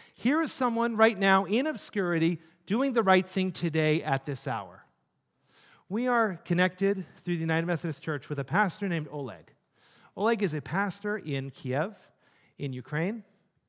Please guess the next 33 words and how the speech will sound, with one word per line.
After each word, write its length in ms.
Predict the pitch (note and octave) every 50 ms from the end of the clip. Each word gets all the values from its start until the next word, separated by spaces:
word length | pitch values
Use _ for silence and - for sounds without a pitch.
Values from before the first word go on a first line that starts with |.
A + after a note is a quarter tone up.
| _ _ _ _ _ _ _ _ _ _ - - - - -
And 200 | - G#3+ A3+ G#3
he 160 | F3+ G#3+ C4+ D4+
was 180 | E4+ C#4+ -
given 300 | - A#3 A3 F#3 G3+ F#3+
at 120 | F#3+ E3 C#3
the 60 | E3
very 380 | C#3+ C#3 F3+ A3 C4+ D4+ C#4+
beginning 640 | A3 G3+ C#3+ C3 C3 D3 D3 C#3 C3+ C3 C3+ D3 - _ _ _ _ _ _ _ -
of 320 | D#3 E3 F3+ F3+ D#3 - - - C#3+
this 320 | C#3 D#3+ D#3+ - - - -
war, 400 | C#3+ C3 B2 G#2+ F#2+ G#2+ A2 - _ _ _ _ _ _ _
he 100 | - F#3
was 140 | G3+ G3 F3+
given 240 | B3 A#3+ B3 A#3 A3
an 40 |
opportunity 460 | G3 F#3 - F3 - F3+ F3 D#3+ D3 D3
to 60 | C3+
leave. 240 | C3 A2+ F2+ D#2+ _ _ _ _ _ _ _ _ _ _ _ _ _
A 380 | _ - - _ - - -
number 220 | C4 D4 D4+ C#4+ A3
of 60 | -
people. 320 | E3 D#3 C3 - B2+ A#2
He 120 | A2+ E3 F#3+
has 240 | F3+ E3 - - - - - - - - _ _
people 320 | - - G3+ G#3 F#3 A3 F3+
who 100 | E3+ D#3+
just 220 | C#3+ D#3 D3 -
care 220 | - - G3 G3+ G#3
about 280 | G3 G3 F3+ F3+ E3
him, 360 | D#3 F#3 F#3+ G#3 A3 G#3 F#3 _ _ _ _ _ _ _ _ _ _ _ _ _ _ _ -
connected 400 | - E3+ F3 E3 - - F3 C#3
to 200 | - E3+ E3+ E3
us 320 | F3 G3 F#3+ - - -